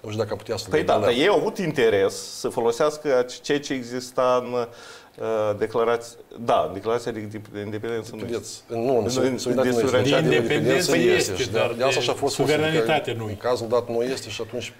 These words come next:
Speaker 1: n-a fost folosită asta. Cred că este explicația. Deși cred că dacă era folosită, putea fi folosită și
Speaker 2: Da,
Speaker 1: aceasta.
Speaker 2: pentru mine e o întrebare. De ce declarația de suveranitate nu este inclusă, dacă tot ai inclus declarația
Speaker 1: Nu,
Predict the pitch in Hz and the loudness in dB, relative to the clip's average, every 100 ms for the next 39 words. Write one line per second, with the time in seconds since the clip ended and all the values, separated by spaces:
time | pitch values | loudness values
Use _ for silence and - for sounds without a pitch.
0 | - 98 98 104 104 104 113 95 90 - | -10 -8 -8 -12 -12 -12 -10 -8 -10 -8
1 | 92 - 107 - 98 98 - 87 87 87 | -14 -12 -16 -10 -10 -10 -12 -14 -14 -14
2 | - - 78 - 82 101 - 220 220 226 | -20 -14 -14 -14 -16 -12 -8 -8 -8 -10
3 | - 202 196 190 160 156 165 143 135 170 | -6 -2 0 2 2 2 0 -2 -8 -8
4 | 165 - - _ _ - - _ - 151 | -14 -16 -20 _ _ -20 -20 _ -2 -2
5 | 147 - 135 147 131 143 135 139 - - | -2 -8 -4 -2 -2 -4 0 2 2 2
6 | 185 165 220 247 240 220 214 208 202 110 | 0 2 2 2 4 4 4 0 2 2
7 | 98 98 104 - 110 104 110 107 107 107 | 2 -4 -8 -6 -6 -6 -2 0 0 0
8 | 101 90 92 98 95 92 92 110 104 101 | -6 -6 -6 -2 0 0 -2 -2 2 2
9 | 98 147 147 120 123 113 110 101 101 123 | 2 -2 0 -4 -4 -4 -6 -10 -8 -8
10 | 131 123 98 95 98 101 110 101 95 90 | -6 -6 -4 -4 -4 -8 -6 -4 -4 -6
11 | 110 95 95 98 95 92 95 | -8 -6 -4 -2 -2 -2 -4